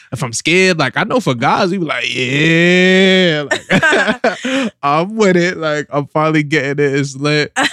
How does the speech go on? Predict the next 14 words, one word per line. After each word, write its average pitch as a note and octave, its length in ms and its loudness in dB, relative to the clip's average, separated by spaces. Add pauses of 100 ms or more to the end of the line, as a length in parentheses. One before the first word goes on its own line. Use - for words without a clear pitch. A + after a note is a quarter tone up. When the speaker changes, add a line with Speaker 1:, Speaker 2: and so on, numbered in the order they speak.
(120)
Speaker 1:
But B3+ 460 -4
what F#3+ 100 -4
are F#3+ 60 -4
the E3+ 160 -2
conversations D3+ 640 -4
for A#2+ 80 -6
girls? F3 380 -2
Like, C#3 120 2
what D#3+ 100 0
do - 60 -2
y'all - 140 -8
be D#3+ 100 -6
thinking? C#3 540 -4 (260)
Speaker 2:
So A3 580 0